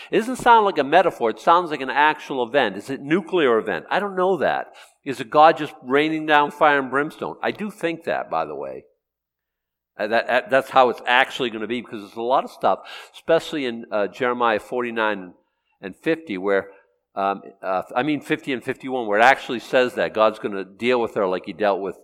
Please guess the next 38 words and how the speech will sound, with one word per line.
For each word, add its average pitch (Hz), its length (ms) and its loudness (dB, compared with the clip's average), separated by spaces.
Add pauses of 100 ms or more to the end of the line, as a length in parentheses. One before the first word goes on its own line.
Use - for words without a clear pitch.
uh, 90 280 -4
Sodom 98 400 0
and 85 80 -16
Gomorrah. 90 460 -4 (1200)
"So 175 260 4
they're 151 140 2
gonna 156 160 0
see 202 180 -6
the 190 100 -8
smoke 180 320 0
of 156 80 -4
her 160 120 2
burning, 139 420 2
standing 147 340 -2
afar 151 300 6
off 127 220 6
for 110 80 -16
fear 214 300 4
of 180 80 2
her 151 120 2
torment, 139 460 -2
saying, 110 200 -4
'Alas, 175 520 0
alas, 160 340 -2
that 151 160 -6
great 156 200 -6
city 151 200 -6
Babylon, 131 540 2
that 110 140 -4
mighty 131 260 0
city, 117 240 -8
for 107 200 -8
one 123 220 2
hour 131 260 4
is 117 120 -4
thy 104 140 0
judgment 107 500 -4
come.'" 90 260 -2